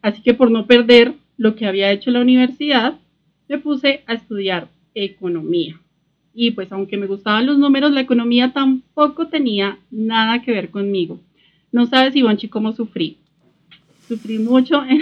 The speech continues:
la universidad porque, claro, estudiaba, estudiaba, estudiaba, pero realmente no encontraba como nada que, eh, no encontraba como esa conexión con mi personalidad.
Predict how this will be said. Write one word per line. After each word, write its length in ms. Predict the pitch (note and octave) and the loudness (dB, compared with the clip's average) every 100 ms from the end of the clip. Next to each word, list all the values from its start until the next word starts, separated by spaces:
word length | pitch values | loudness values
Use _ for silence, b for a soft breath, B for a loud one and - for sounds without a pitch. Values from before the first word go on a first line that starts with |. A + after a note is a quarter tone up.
| D#4+ | 2
la 140 | - B3+ | 4 6
universidad 760 | B3 A#3 G#3+ G#3+ G#3+ G3+ F3+ F3 | 6 4 0 -6 -2 0 -2 -4
porque, 320 | - - A3 | -12 -10 -8
claro, 300 | A#3+ A3+ F#3+ | -2 -2 -2
estudiaba, 460 | A3 - A3+ A3 A#3+ | -10 -4 0 2 2
estudiaba, 380 | B3+ C#4 B3 | -2 0 2
estudiaba, 560 | B3+ B3+ C#4 C4 B3 B3+ | 0 -2 -2 2 2 2
pero 180 | C4 B3 | 2 0
realmente 560 | B3 A3+ A#3+ C4 C4 | 0 -2 2 0 2
no 60 | C#4+ | -2
encontraba 500 | C#4+ C#4+ C#4 C#4 C#4+ | -2 -6 -6 -6 -4
como 160 | C#4+ B3 | -2 -2
nada 380 | G3+ F3+ G3 | -2 -4 -4
que, 340 | G3 A#3 G#3+ - _ _ _ - | -8 -10 -10 -12 _ _ _ -8
eh, 160 | A3 | -4
no 160 | A3 A3+ | -2 0
encontraba 480 | B3 B3+ B3 B3+ B3+ | 2 2 2 0 2
como 260 | C4 G3+ | 2 2
esa 300 | - G#3 A3+ | -2 -6 -6
conexión 640 | A3 A#3 G#3+ G3 G#3 F#3 F#3+ | -12 -10 -10 -12 -10 -10 -10
con 240 | G#3+ G#3+ | -8 -4
mi 100 | G#3+ | -4
personalidad. 880 | G#3+ G#3 G3+ F3+ F3+ F3 D#3+ D#3 | -4 -6 -6 -8 -8 -8 -10 -12